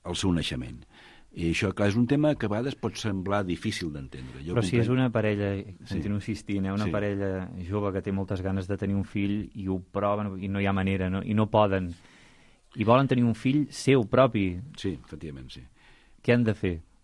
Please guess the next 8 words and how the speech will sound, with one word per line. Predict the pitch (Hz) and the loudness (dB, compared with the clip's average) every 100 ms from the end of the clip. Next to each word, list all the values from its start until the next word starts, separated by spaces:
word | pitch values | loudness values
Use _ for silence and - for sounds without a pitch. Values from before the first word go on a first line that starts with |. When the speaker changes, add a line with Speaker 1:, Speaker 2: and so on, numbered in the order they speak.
| _ _ _ | _ _ _
Speaker 1:
Pues, | - 90 87 80 - | -8 -4 -4 -6 -10
eh, | 85 80 | -12 -8
en | 90 | -8
aquest | 87 92 82 | -6 -8 -6
cas, | 95 101 - - | -6 -6 -8 -10
eh, | 82 80 80 78 73 71 69 - - - | -12 -10 -10 -12 -12 -12 -14 -18 -20 -20
bueno, | - 78 65 - | -16 -16 -16 -18
lo, | 71 | -16